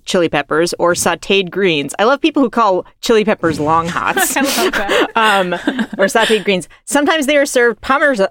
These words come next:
Speaker 1: Parmesan style with tomato sauce, mozzarella, and Parmesan cheese.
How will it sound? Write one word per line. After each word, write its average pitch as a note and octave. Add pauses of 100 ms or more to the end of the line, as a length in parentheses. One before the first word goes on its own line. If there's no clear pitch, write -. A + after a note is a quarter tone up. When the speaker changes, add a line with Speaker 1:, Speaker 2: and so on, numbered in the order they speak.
Speaker 1:
Parmesan G#3
style E3+
with F3 (160)
tomato G#3
sauce, F3+ (160)
mozzarella, F3+
and E3
Parmesan D#3
cheese. -